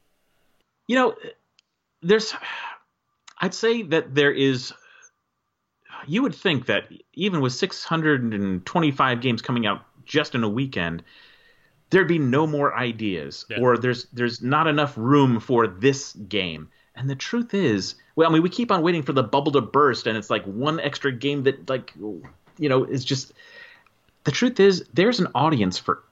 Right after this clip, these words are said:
Speaker 1: every game out there. Now, it may be a small audience, it may be a huge audience, but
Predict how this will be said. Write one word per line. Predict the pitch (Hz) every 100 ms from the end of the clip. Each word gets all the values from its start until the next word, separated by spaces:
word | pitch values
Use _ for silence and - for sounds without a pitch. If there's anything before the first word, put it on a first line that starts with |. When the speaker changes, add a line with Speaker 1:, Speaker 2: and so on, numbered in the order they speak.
| _
Speaker 1:
every | 160 170 190
game | 147 107 110 107 101 -
out | 92 92 -
there. | 65 - - _ _
Now, | 92 98
it | 127
may | 160
be | 190
a | 185
small | - 180 165
audience, | - - 82 95
it | 120
may | 143
be | 151
a | 160
huge | - 202 131
audience, | 85 76 76 - - - - -
but | 104 123 120 -